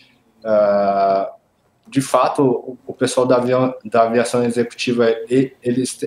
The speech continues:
eles têm, é, pela lei, direito de utilizar lá, e, obviamente, se tivesse tido um problema de uma aeronave maior,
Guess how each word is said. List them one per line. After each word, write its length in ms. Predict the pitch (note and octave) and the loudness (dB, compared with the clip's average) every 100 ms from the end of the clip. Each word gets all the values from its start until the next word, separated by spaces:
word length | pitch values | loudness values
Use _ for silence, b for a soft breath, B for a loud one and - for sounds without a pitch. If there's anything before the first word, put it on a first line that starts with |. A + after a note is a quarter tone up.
| - | -4
eles 340 | A#2 A#2+ - | -2 -2 -8
têm, 580 | - B2+ C#3+ B2 A2+ - _ - | -2 2 4 2 -2 -8 _ -6
é, 140 | G#2+ | -6
pela 300 | - A#2+ A#2+ | 0 2 4
lei, 220 | A2 A2+ | 2 2
direito 400 | A#2 A#2+ A2+ A#2+ | 0 0 0 0
de 140 | B2+ A2 | -2 -4
utilizar 540 | G#2+ A2 G#2+ G#2+ G#2 | -6 -6 -4 0 2
lá, 360 | A2 G#2 A#2 D3 | 2 2 2 0
e, 160 | C3 | 0
obviamente, 580 | A#2 A2+ B2 A#2 B2 - | -2 -4 -6 -8 -10 -10
se 180 | - - | -10 -10
tivesse 640 | - B2 C3+ - - - _ | -2 0 2 -2 -12 -20 _
tido 240 | - B2 | -2 2
um 100 | A#2+ | 2
problema 520 | A#2+ B2 A2 A2+ A2 A2 | 2 0 2 2 2 0
de 80 | |
uma 220 | A2+ A2+ A2+ | 0 2 2
aeronave 480 | A2+ A2+ A2 A2 | 2 2 2 0
maior, 500 | A2+ A#2 A#2 B2 F3+ | 0 2 4 4 2